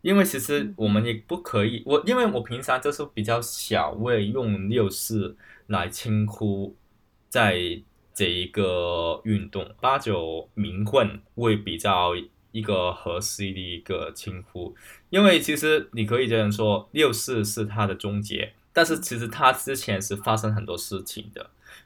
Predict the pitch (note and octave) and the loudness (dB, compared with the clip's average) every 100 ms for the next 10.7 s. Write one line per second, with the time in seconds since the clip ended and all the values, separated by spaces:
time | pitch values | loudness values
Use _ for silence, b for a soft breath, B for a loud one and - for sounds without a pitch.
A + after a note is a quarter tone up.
0 | - A2 A2 G#2+ A2+ A2 A2+ G#2+ G#2+ G#2+ | -2 4 4 4 4 4 4 0 0 0
1 | G2+ F#2+ F#2+ - b b - F#2+ E2+ F2 | 2 2 0 -4 b b -2 0 0 0
2 | E2+ E2+ G2+ F2+ D#2+ E2+ E2 E2 E2 F2 | 0 -2 -2 -2 -2 -6 -4 -6 -6 -8
3 | E2 F2 G2 G2 D#2+ F2+ - - - - | -6 -2 0 0 -2 -6 -10 -10 -12 -18
4 | _ _ _ G#2+ G2+ A2+ G#2+ F#2 F#2+ E2+ | _ _ _ 0 4 4 4 0 -2 -8
5 | E2 G2+ G2 F#2+ F#2 F#2 - - G#2+ G2+ | -8 -4 0 0 0 -4 -8 -2 0 0
6 | F#2 G2+ G2+ G2+ F2 F#2+ F2+ - F2 E2+ | 0 -2 -2 -4 -6 -6 -6 -8 -8 -8
7 | - F#2 F#2 G2+ - E2+ - - - G#2 | -8 -10 -10 -12 -10 -8 -6 -8 -10 -10
8 | - G2+ A#2 A2+ G#2 G2 G2+ G#2 G#2 D#3+ | -2 0 2 0 -2 -4 0 2 2 0
9 | D#3+ D#3+ G#2 F2 E2 - F#2+ G2+ F#2+ F#2+ | 0 -2 -4 -4 -10 -4 -4 -4 -8 -10
10 | G#2+ E2 - F2+ - - | -10 -12 -12 -14 -12 -14